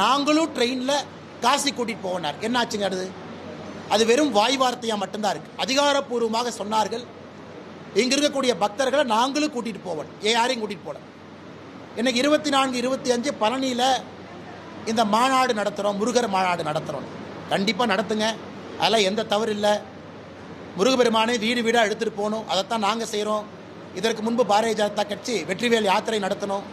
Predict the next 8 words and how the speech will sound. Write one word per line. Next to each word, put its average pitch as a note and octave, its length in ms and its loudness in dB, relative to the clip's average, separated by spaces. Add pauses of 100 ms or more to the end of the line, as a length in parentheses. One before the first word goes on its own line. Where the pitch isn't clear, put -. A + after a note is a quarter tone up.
(640)
எல்லா A#3+ 200 6 (280)
சமதி-, A3+ 380 0
சமய-, G#3+ 320 -2
சமுதாயத்தையும் A#3 640 0
ஒண்ணா B3 240 2
கொண்டு G#3+ 220 0
போவோம். D#3+ 180 -8 (960)
இதே B3 180 6